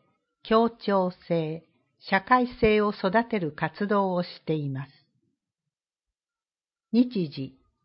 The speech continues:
十一月二十四日日曜十時。場所、一色小学校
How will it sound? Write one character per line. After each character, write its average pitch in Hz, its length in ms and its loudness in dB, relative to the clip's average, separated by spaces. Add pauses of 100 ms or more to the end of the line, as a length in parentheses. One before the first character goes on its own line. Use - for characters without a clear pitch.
(360)
十 240 340 2
一 247 300 -2
月 214 300 0
二 226 180 2
十 160 320 -4
四 143 200 -4 (240)
日 - 280 -4 (120)
日 175 420 -2
曜 156 440 -2
十 165 400 0
時。 - 260 -18 (1500)
場 185 200 0
所、 - 340 -2 (760)
一 185 140 -2 (320)
色 247 140 2
小 233 340 0
学 196 320 2
校 139 400 -6